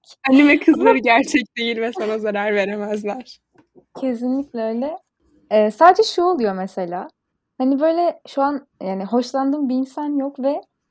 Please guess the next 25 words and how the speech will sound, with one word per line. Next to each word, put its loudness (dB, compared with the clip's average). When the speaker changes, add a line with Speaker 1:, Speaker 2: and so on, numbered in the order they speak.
Speaker 2:
böyle 2
hayal 2
kurarken -2
şey -8
oluyor. -4
"Aa, -4
keşke -2
hoşlandığım 0
birisi -4
olsa 0
ya." 4
Hani. 4
<laughs> -8
Speaker 1:
Değil 4
mi? 0
Speaker 2:
O, 4
o 0
çok -2
büyük -4
bir -6
eksiklik -8
oluyor. 0
Yani 0
böyle 0
senaryo -2